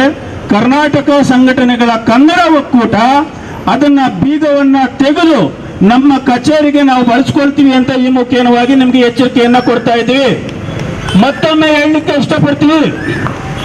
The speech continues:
ಕನ್ನಡ ನಾಡು ನುಡಿ ಜಲ ಗಡಿ ರೈತರ ಪರವಾಗಿ ಕಾರ್ಮಿಕರ ಪರವಾಗಿ ಹೋರಾಟ ಮಾಡುವಂತಹ ಕನ್ನಡ ಪರ ಹೋರಾಟಗಾರರು ಬೀಗವನ್ನ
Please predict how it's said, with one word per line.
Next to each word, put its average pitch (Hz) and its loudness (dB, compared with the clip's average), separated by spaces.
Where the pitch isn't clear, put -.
ಕನ್ನಡ 269 0
ನಾಡು 285 2
ನುಡಿ 277 2
ಜಲ 262 2
ಗಡಿ 294 0
ರೈತರ 302 0
ಪರವಾಗಿ 269 2
ಕಾರ್ಮಿಕರ 285 2
ಪರವಾಗಿ 269 2
ಹೋರಾಟ 302 0
ಮಾಡುವಂತಹ 262 0
ಕನ್ನಡ 277 0
ಪರ 269 0
ಹೋರಾಟಗಾರರು 254 2
ಬೀಗವನ್ನ 285 0